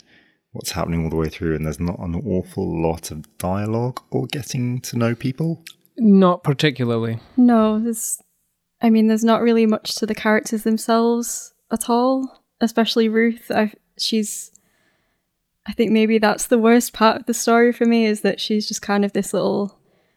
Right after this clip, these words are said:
Speaker 3: like, little girl, as they keep calling her, which is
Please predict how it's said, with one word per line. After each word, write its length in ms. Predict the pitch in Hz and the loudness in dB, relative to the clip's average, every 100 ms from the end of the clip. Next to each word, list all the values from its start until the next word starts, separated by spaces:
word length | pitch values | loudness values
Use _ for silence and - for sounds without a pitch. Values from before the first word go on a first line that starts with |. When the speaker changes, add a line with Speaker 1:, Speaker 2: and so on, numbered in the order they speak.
| _ _ | _ _
Speaker 3:
like, 200 | 208 208 | 0 2
little 300 | 190 220 226 | 2 0 0
girl, 400 | 208 202 202 196 202 | 4 4 4 2 0
as 120 | 202 | 0
they 120 | 202 | -2
keep 260 | - 196 - - _ | -2 -6 -8 -20 _
calling 340 | - 208 196 202 | -8 0 2 4
her, 160 | 190 | 2
which 200 | 185 - | 2 -2
is 320 | 196 196 - | -6 -6 -12